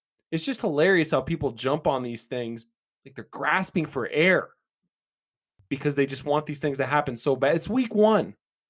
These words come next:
One game. At least let them play half a schedule before you kinda grease them up. I mean, ideally, you'd wanna wait before the Ohio State game, or after the Ohio State game, excuse me. But week one?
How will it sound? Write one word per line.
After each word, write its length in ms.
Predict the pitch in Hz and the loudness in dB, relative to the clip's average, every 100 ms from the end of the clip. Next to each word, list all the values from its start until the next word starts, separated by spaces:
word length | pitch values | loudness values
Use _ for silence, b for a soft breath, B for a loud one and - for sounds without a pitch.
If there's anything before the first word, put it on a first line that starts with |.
| - | -8
One 220 | 202 233 | -4 0
game. 460 | 196 208 175 95 - _ _ _ _ _ - | 4 4 2 -2 -12 _ _ _ _ _ 2
At 120 | 208 | 2
least 400 | 202 285 381 - | 6 6 6 4
let 180 | 240 226 | 2 4
them 160 | 202 175 | 2 2
play 260 | 214 202 | 2 2
half 320 | 160 196 214 | 2 0 0
a 60 | 156 | -2
schedule 720 | - - 196 180 131 92 - _ _ _ _ _ _ | -4 2 2 2 -4 -6 -10 _ _ _ _ _ _
before 280 | - - 170 | -14 -4 -4
you 100 | 143 | -2
kinda 220 | 180 160 | -2 -2
grease 320 | 127 143 151 139 | -2 -2 -2 -4
them 160 | 117 | -2
up. 240 | 151 131 120 | 0 0 -4
I 20 | |
mean, 220 | 123 117 | -6 -6
ideally, 360 | 120 135 165 127 | -4 -2 0 0
you'd 120 | 127 | -2
wanna 180 | 131 117 | -2 -2
wait 220 | 123 - | -4 -6
before 220 | - 123 | -6 -4
the 120 | 107 | -2
Ohio 280 | 101 131 117 | -2 -2 -2
State 360 | - 123 143 - | -2 -2 -2 -4
game, 340 | 95 92 113 - | -10 -12 -12 -4
or 120 | 117 | 0
after 240 | 147 156 | 2 0
the 100 | 110 | -4
Ohio 220 | 98 110 101 | -4 -2 -4
State 260 | 110 95 | -4 -6
game, 160 | 101 104 | -6 -10
excuse 320 | - 113 107 | -8 -8 -8
me. 80 | 113 | -8
But 220 | - 156 | -10 -4
week 200 | 269 240 | -4 -4
one? 520 | 135 120 147 247 330 | -2 2 4 6 2